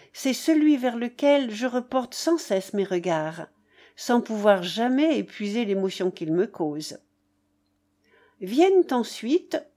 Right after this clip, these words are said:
continua Corinne, les tableaux dramatiques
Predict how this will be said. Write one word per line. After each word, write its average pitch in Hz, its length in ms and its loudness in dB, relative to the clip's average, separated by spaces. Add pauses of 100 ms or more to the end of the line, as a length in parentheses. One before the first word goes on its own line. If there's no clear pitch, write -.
(360)
continua 170 500 -4
Corinne, 226 560 -4 (600)
les 247 260 0
tableaux 330 480 4
dramatiques 247 920 0